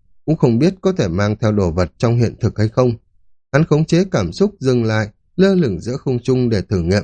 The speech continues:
các năng lực khác. Hắn thử cầm cuốn bút ký trên giá sách, thấy bàn tay xuyên qua xuyên lại mà không nắm được.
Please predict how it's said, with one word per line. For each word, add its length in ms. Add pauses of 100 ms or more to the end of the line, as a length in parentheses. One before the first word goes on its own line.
(100)
các 100
năng 220
lực 140 (100)
khác. 180 (540)
Hắn 140
thử 200
cầm 220
cuốn 220
bút 120 (100)
ký 180
trên 220
giá 160
sách, 240 (320)
thấy 80
bàn 200
tay 220
xuyên 280
qua 200
xuyên 240
lại 260
mà 140
không 220
nắm 240
được. 200